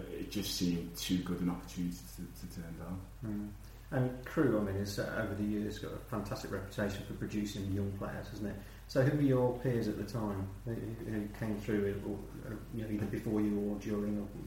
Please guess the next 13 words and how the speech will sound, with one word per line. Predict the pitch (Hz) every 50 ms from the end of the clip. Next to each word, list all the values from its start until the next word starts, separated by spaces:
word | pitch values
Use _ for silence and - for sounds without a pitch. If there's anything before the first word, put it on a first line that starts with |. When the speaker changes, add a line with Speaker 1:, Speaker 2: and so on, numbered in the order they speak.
| - - - - 110
Speaker 1:
Yeah, | 117 123
Speaker 2:
or | 123 127 - - - - - - - -
Speaker 1:
I | 143
mean, | 143 151 147 147 143
um, | 143 139 139 139 139 139 - - - - - - - - - - -
a | -
couple | - - 170 151 160
of | 151 123 - 127
the, | 123 120 120 117 113 - - -
the | 107 110
older | 110 117 113 117 113 101
ones, | 98 101 98 95 95 95 92 - - - - -
there, | 92